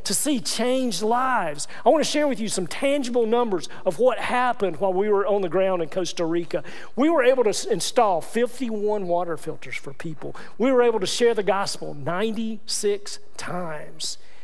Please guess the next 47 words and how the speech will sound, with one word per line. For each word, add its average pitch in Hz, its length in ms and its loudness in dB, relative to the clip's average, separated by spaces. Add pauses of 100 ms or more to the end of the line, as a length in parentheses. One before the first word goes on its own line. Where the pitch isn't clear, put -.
(140)
And 160 120 -2
thirty-three 208 680 2
new 185 180 2
believers 165 560 -2
came 160 280 -4
to 143 80 -6
Christ 151 580 -4
as 151 160 -2
a 147 60 -4
result 147 680 0 (300)
of 170 160 2
us 160 220 0
getting 156 260 -4
out 180 180 0
of 202 80 -2
our 196 120 0
comfort 190 400 -2
zone, 147 180 -2
breaking 220 340 0
out 208 140 2
of 165 80 0
our 180 180 0
routine, 170 720 -2 (360)
and 143 120 -6
getting 180 180 0
on 165 120 -2
a 156 60 -4
plane 135 540 -6 (300)
and 151 140 -4
going 147 540 0 (180)
to - 100 -6
Costa 147 380 -2
Rica. 131 540 -8 (460)
The 165 60 -2
last 185 380 0
point 180 180 0
is 143 120 -2
this. - 240 -6
What 233 120 0
happens 214 480 -2
when 175 160 -2
we 160 60 -2
go 165 260 2
on 165 60 0
a 156 60 -2
mission 156 360 -2
trip? 127 400 -8